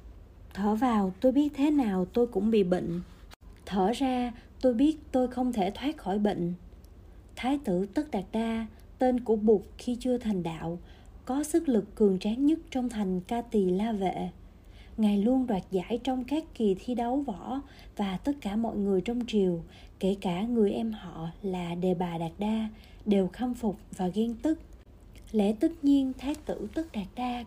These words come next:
cũng hãnh diện về thành tích của mình. Nhưng nhờ thiền tập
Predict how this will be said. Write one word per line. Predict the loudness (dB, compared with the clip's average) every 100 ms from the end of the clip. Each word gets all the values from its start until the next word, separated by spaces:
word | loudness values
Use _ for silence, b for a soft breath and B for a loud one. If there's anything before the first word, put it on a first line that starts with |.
| -4
cũng | -2
hãnh | -2 -2 0
diện | 0 0 0
về | -2 -2
thành | -4
tích | -2 -4 -2
của | 0
mình. | 2 0 0 -4 -8 B B B B B
Nhưng | -2 0 0
nhờ | 2 2 0
thiền | 0 0
tập | -4